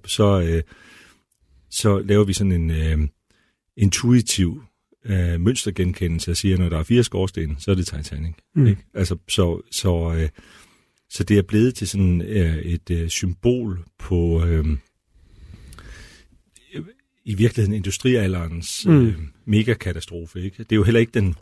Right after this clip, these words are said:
Speaker 1: jo heller ikke den værste maritime katastrofe,
Speaker 2: Nej.
Speaker 1: målt i antal døde, men det er alligevel den perfekte katastrofe, som faktisk var titlen på mit kapitel i, i min bog, ikke? Fordi
Speaker 2: Mm.
Speaker 1: det er,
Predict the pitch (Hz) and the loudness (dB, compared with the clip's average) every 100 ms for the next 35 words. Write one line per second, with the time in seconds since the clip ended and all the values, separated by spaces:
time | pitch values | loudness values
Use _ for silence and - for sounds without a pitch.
0 | _ _ _ _ 104 117 120 120 98 90 | _ _ _ _ 0 0 2 0 0 -2
1 | 90 - 123 87 80 - 117 95 90 90 | -4 -2 -4 -4 -6 -6 -6 -6 -6 -8
2 | 80 - 104 147 117 92 104 98 95 82 | -8 -2 2 4 2 2 2 2 -2 -4
3 | 82 - 82 90 85 107 104 _ _ _ | -4 -4 -2 0 2 2 0 _ _ _
4 | _ _ _ - 131 110 101 95 95 90 | _ _ _ -14 0 2 2 2 2 2
5 | 117 117 104 98 - _ _ _ _ _ | -2 0 0 0 -6 _ _ _ _ _
6 | _ _ 92 78 87 135 - 101 90 82 | _ _ -6 -6 -4 -4 -4 -10 -12 -12
7 | - 95 90 92 85 95 87 85 101 92 | -6 -6 -4 -2 0 0 -2 -2 -2 0
8 | 82 87 85 87 92 - 92 95 87 82 | -2 -2 -2 -2 -4 0 0 0 -4 -2
9 | 85 104 90 87 101 92 92 90 _ - | -2 -2 0 2 0 0 -6 -12 _ 0
10 | 151 120 90 82 | 2 2 0 -2